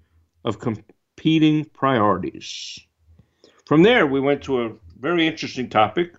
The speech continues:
called Demystifying Artificial Intelligence, a day in the life of A I in twenty twenty-five.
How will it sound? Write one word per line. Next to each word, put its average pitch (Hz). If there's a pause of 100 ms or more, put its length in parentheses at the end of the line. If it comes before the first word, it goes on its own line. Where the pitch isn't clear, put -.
(340)
called 120 (240)
Demystifying 147
Artificial 139
Intelligence, 180 (640)
a 110
day 160
in 196
the 175
life 160
of 120
A 175
I 117
in 110
twenty 160 (140)
twenty-five. 117